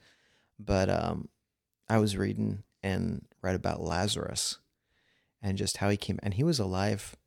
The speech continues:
you know, after that for a good amount of time. And, uh, just thought,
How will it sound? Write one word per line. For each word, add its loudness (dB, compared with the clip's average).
you -6
know, -4
after -2
that -8
for -4
a -4
good 0
amount 0
of -4
time. -6
And, 0
uh, -4
just -2
thought, 0